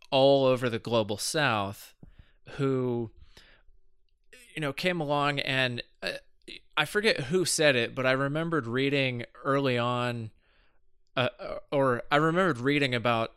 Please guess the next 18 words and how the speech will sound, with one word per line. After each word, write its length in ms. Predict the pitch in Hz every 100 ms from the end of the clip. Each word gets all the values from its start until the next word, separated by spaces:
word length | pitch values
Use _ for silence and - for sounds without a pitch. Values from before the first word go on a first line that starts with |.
| -
archaeology's 720 | 131 139 127 120 117 113 104 -
early 320 | 120 120 117
on 260 | 110 107
traditions 600 | 104 113 110 143 127 104
and, 140 | 107 104
and 140 | 110
said 160 | - 110
that 140 | 107
archaeology 960 | 131 139 131 117 123 131 117 110 104 104 -
is 500 | 120 113 107 104 - - - - -
a 100 | -
hobby 520 | 120 139 143 135 120
for 300 | 110 - 120
the 140 | 110 117
idle 480 | - 120 123 120 110 -
elite. 540 | 107 113 98 - - - - - - _
And, 640 | 120 117 117 113 110 107 107 _ _ - 202 147
uh, 200 | 139 135